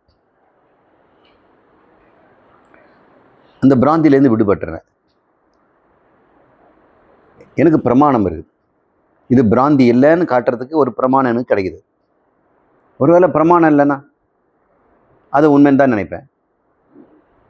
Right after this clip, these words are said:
மான்களெல்லாம் காணல் நீரை நீருன்னு தான் நம்புது.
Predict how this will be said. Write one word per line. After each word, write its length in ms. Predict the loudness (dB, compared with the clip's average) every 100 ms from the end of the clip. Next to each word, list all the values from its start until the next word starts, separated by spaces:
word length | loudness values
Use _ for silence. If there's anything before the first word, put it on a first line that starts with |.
| _ _ _ _ _ _
மான்களெல்லாம் 720 | -2 0 2 2 2 0 -2 -4 -12 _ -6
காணல் 280 | -2 -2 -2
நீரை 240 | -2 -4 -4 -12 _ _ _ -4
நீருன்னு 380 | -2 0 0 -2
தான் 120 | -4
நம்புது. 260 | -6 -8